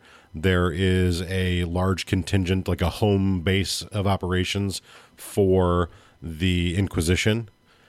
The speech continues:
Um, there's Arcanum here, although you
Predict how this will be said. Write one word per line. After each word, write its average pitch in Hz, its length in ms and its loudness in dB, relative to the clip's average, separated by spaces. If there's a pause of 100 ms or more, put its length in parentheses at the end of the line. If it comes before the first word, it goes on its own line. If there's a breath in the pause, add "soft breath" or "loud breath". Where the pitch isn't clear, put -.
(180 soft breath)
Um, 82 520 -2
there's 87 380 0 (160)
Arcanum 107 500 0
here, 110 240 2
although 85 340 2
you 82 160 -4